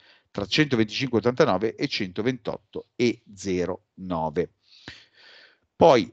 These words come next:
eh, veniamo al fuzzi Mib Futures. In intraday c'è stata la rottura di trentatré dueventi, trentatré centottanta, abbiamo fatto un, eh, minimo a trentatré centoventi, ma poi ha prontamente recuperato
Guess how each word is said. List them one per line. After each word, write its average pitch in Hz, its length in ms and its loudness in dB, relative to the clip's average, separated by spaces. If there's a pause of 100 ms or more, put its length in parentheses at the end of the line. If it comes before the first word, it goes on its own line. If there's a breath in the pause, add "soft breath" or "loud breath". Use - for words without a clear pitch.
eh, 107 420 -2
veniamo 123 680 -2
al 123 280 -2
fuzzi 127 360 -12
Mib 139 160 -8
Futures. 123 600 -6 (220)
In 220 220 2
intraday 113 460 2
c'è 113 160 -8
stata 107 340 -2
la 143 100 2
rottura 117 640 0
di 113 260 -8 (140)
trentatré 123 800 0
dueventi, 110 580 -4
trentatré 104 480 -6
centottanta, 107 920 -4
abbiamo 101 340 -6
fatto - 600 -4
un, 107 380 -10
eh, 95 280 -6
minimo 104 680 -4 (300 soft breath)
a - 80 -8
trentatré 110 460 -2
centoventi, 117 420 -2
ma 95 140 -4
poi 110 240 2
ha 90 80 -2
prontamente 101 560 -6
recuperato 113 760 -2